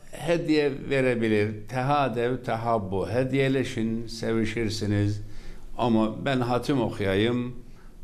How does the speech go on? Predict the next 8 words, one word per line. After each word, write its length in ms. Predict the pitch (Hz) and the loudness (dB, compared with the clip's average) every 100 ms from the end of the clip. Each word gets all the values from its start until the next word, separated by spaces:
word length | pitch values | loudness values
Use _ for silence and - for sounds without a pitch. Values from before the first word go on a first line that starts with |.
| - | -8
e, 420 | - 107 110 110 | -4 -2 -2 0
ve 260 | 113 113 - | 2 0 -2
karşılığında 800 | - 120 107 117 113 113 117 123 | -2 -2 0 0 2 2 2 2
da 180 | 110 101 | 2 0
şöyle 420 | 101 127 113 101 | -2 0 2 2
bir 220 | 101 101 104 | 2 0 0
para 320 | 110 113 104 | 2 2 2
bekliyorum. 880 | 101 101 90 92 95 113 113 117 | 0 -2 -2 0 2 0 0 -4